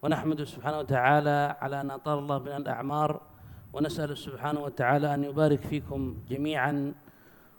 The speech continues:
ويحفظكم جميعًا، ولا سيما حبيبنا جندان، حبيبنا أحمد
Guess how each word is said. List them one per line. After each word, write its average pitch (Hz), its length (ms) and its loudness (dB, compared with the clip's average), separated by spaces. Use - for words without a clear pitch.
ويحفظكم 143 600 -2
جميعًا، 139 800 0
ولا 139 240 0
سيما 143 560 0
حبيبنا 139 720 -6
جندان، 139 540 0
حبيبنا 135 400 -6
أحمد 135 320 -6